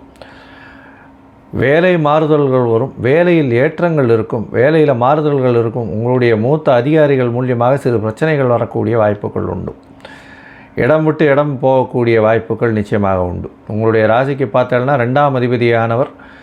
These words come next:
செவ்வாய், அவரே ஒன்பதாம் அதிபதி, நீச்சம் பெற்று அஞ்சாம் இடத்துல இருக்கிறதன் மூலியமாக சற்று தந்தையின் உடல்நிலையில பின்னடைவும் பண வருமானத்திற்கு பஞ்சம் இருக்காம காலகட்டமாக இருக்கும். தந்தையின் உடல்நிலையில மட்டும் பின்னடைவு இருக்கும்.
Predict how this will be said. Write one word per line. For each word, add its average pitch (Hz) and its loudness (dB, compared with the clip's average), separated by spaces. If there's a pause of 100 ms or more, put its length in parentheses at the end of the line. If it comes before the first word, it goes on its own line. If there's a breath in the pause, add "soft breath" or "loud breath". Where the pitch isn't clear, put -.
(580 loud breath)
செவ்வாய், 139 2
அவரே 139 2
ஒன்பதாம் 135 2
அதிபதி, 120 0 (100)
நீச்சம் 156 0
பெற்று 143 0
அஞ்சாம் 131 0
இடத்துல 117 -4
இருக்கிறதன் 123 0
மூலியமாக 107 0
சற்று 151 -4
தந்தையின் 147 0
உடல்நிலையில 120 -2
பின்னடைவும் 123 -2 (220)
பண 143 0
வருமானத்திற்கு 147 0
பஞ்சம் 120 -2
இருக்காம 113 0
காலகட்டமாக 98 -2
இருக்கும். 87 -6
தந்தையின் 120 -2
உடல்நிலையில 131 0
மட்டும் 120 -6
பின்னடைவு 113 -2
இருக்கும். - -10